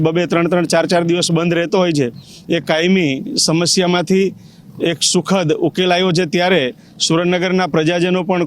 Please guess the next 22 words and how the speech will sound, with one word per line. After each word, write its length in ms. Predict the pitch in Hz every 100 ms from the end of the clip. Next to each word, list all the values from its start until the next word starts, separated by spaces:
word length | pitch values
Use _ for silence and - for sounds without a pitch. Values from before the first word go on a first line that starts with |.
| -
ખૂબ 160 | 175 190 170
જ 20 | 156
આ 80 | 160 156
બ્રિજ 180 | 175 175 165
શરૂ 200 | 165 175
થવાથી 460 | 170 180 175 180 135 - - - - - -
ખુશખુશાલ 580 | 175 180 - 165 180 185 175
છે 120 | 185 202 202 - - - - 170
અને 200 | 208 175 123 - - _ - - -
આગામી 420 | 151 170 185 185
દિવસોમાં 680 | 175 180 202 196 202 202 202 - -
ડેમ 180 | 156 175 175
પાસે 220 | 170 160 185
પણ 200 | 185 185
આવો 120 | 185 -
સરસ 200 | 165 165
મજાનો 300 | 175 180 180 165
અઠ્યાવીસ 360 | - 170 165
કરોડના 360 | 175 175 165 170 143
ખર્ચે 320 | 160 175 160 123 - - - -
એક 100 | 170 175 151
બ્રિજ 220 | 180